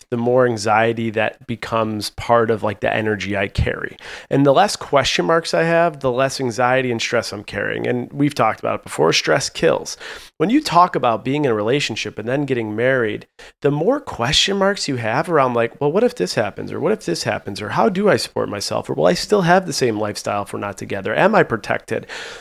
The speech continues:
Why live in a world where you have to walk on eggshells wondering what those answers are?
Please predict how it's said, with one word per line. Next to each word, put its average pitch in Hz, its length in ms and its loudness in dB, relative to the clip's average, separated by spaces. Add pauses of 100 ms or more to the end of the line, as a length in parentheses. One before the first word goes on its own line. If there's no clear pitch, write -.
(140)
Why 226 440 2
live 160 460 4
in 160 80 2
a 135 60 4
world 123 480 2
where 117 140 -2
you 117 140 -2
have 139 160 -2
to 117 80 -2
walk 117 320 -2
on 110 120 -2
eggshells 113 460 -2
wondering 139 560 2
what 139 160 2
those 120 180 2
answers 127 480 -2
are? - 300 -10